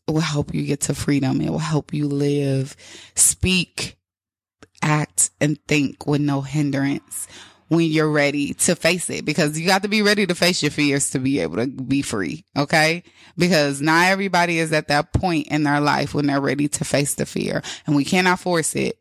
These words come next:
We cannot force facing our fears to get to the end result. You, it's a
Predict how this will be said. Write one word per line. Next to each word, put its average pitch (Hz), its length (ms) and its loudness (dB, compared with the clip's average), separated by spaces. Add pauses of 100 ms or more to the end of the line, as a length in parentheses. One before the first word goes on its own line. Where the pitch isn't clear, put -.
(100)
We 143 140 -2
cannot 170 340 2
force 175 540 0 (580)
facing 180 520 2
our 147 140 4
fears 156 600 0
to 165 180 0
get 147 300 -2
to 175 160 0
the 139 260 -2
end 160 380 4
result. 147 440 -2 (480)
You, 147 320 -4
it's - 260 -2
a 156 100 -4